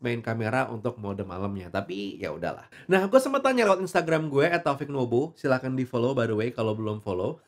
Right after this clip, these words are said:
<laughs> Eh, apa yang pengen lo ketahui dari S twenty-one F E? Tentu tidak semuanya bisa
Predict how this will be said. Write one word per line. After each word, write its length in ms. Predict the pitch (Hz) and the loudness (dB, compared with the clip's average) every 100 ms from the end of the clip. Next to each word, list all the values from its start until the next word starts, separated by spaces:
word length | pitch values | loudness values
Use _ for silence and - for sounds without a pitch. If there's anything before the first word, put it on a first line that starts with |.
| - | -4
<laughs> 400 | 160 160 135 131 - - - | 0 0 0 -4 -6 -20 0
Eh, 240 | 151 151 147 160 | 6 8 8 6
apa 240 | 165 196 | 4 4
yang 160 | 190 170 | 4 4
pengen 160 | 156 156 | 2 4
lo 160 | 165 143 | 0 0
ketahui 480 | 131 123 135 156 | 0 0 0 -2
dari 240 | 135 117 131 | 0 0 0
S 160 | 120 | -2
twenty-one 320 | 113 113 110 92 | -2 -4 -4 -4
F 240 | 107 - | -6 -6
E? 160 | 107 95 | -6 -4
Tentu 400 | 107 160 180 180 | 0 4 4 4
tidak 320 | 127 117 107 | 2 0 0
semuanya 320 | 113 110 107 | -4 -6 -4
bisa 160 | 104 | -6